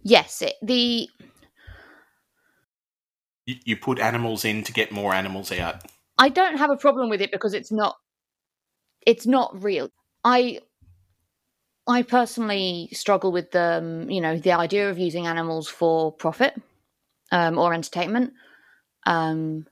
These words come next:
Speaker 1: however, there is, like, a, an element of this, um, game that is about conservation. So it does teach you about animals and what their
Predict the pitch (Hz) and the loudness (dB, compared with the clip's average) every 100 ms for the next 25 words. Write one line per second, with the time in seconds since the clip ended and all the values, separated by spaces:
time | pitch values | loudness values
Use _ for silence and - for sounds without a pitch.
0 | _ 240 240 214 226 226 262 240 226 202 | _ 4 4 4 0 0 0 0 -2 -2
1 | 214 190 190 208 196 190 175 - 180 175 | -4 -4 -4 -2 0 -2 -4 -6 -6 -6
2 | 165 - 165 - 170 165 160 160 160 165 | -6 -8 -10 -4 -2 0 0 -2 -4 -4
3 | 180 175 170 - 165 170 170 - 175 - | 0 0 0 -2 0 2 0 0 -8 -8
4 | 180 160 156 - 147 147 156 - _ _ | -4 -4 -4 -6 -6 -6 -8 -12 _ _
5 | _ _ _ - 190 180 196 180 - - | _ _ _ 0 2 2 -2 -2 -12 -18
6 | _ _ _ 233 233 - - 180 170 175 | _ _ _ -2 -2 -4 -2 0 2 0
7 | 165 160 - 165 165 165 160 165 156 160 | 0 -2 -4 -4 -4 -4 -4 -6 -4 0
8 | 170 160 | 0 0